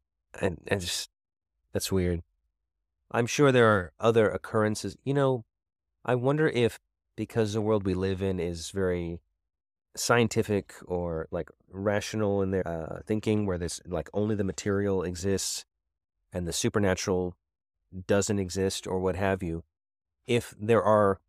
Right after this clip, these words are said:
just as many occurrences today, but people are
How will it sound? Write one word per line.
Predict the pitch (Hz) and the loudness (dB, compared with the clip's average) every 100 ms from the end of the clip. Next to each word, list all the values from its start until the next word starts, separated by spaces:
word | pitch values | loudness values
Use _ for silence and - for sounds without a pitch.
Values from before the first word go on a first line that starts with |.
| - | -12
just | 101 127 131 127 | -2 4 4 4
as | 123 101 | 0 0
many | 107 107 | 0 0
occurrences | 98 - 110 104 101 - 87 | -2 -2 0 0 0 -4 -8
today, | - 80 135 117 71 76 _ _ _ _ _ - | -8 -2 0 0 -2 -8 _ _ _ _ _ -12
but | 101 107 98 - - _ _ _ - | -2 2 2 0 -8 _ _ _ -6
people | 123 113 110 | -2 2 2
are | 101 95 92 | 4 4 2